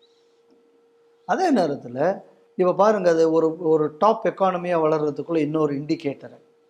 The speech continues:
இப்ப பல நாடுகள்ல இருந்து, ஜப்பான், சில கொரியாங்கிறது பல நாடுகள்ல இருந்து வந்திருக்கு, இம்போர்ட்டா வந்த பொருள், அதெல்லாம் இவ்வளவு நாள்ல மேனுஃபேக்சரிங் டேட் எக்ஸ்பைரி ஆக போகுது, இந்தியன் ஸ்டாண்டர்ட்ஸுக்கு ஒத்து வர்ற மாதிரி இந்த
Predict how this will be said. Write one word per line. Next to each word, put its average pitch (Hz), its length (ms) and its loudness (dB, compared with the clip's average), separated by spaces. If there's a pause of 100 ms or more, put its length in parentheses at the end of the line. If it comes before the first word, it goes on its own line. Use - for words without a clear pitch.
(680)
இப்ப 160 260 -2
பல 202 220 2
நாடுகள்ல 202 560 0
இருந்து, 151 240 -2
ஜப்பான், 147 520 -2 (440)
சில 151 160 -2
கொரியாங்கிறது 147 680 -2
பல 160 180 -2
நாடுகள்ல 147 480 -2
இருந்து 160 160 -8
வந்திருக்கு, 147 680 -8
இம்போர்ட்டா 156 540 -2
வந்த 131 240 -6
பொருள், 143 380 -4 (1120)
அதெல்லாம் 175 560 -2
இவ்வளவு 175 360 2
நாள்ல 180 300 2
மேனுஃபேக்சரிங் 160 680 -4
டேட் 147 200 -2
எக்ஸ்பைரி 143 460 -2
ஆக 127 120 -4 (100)
போகுது, 123 360 -10 (840)
இந்தியன் 214 400 2
ஸ்டாண்டர்ட்ஸுக்கு 214 1040 0
ஒத்து 190 360 0
வர்ற 170 140 2
மாதிரி 156 240 -2
இந்த 151 200 -4